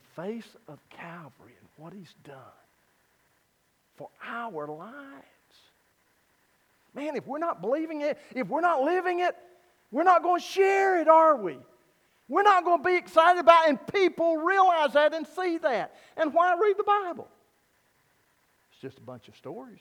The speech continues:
just like everything else. I don't see any difference in it. Didn't make my parents live any differently.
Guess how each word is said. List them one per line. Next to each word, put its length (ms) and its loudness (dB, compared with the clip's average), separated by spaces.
just 140 -20
like 220 -16
everything 340 -20
else. 320 -20
I 120 -10
don't 180 -12
see 160 -12
any 120 -16
difference 420 -20
in 60 -18
it. 180 -20
Didn't 140 -16
make 180 -10
my 240 -10
parents 400 -14
live 240 -10
any 80 -14
differently. 460 -20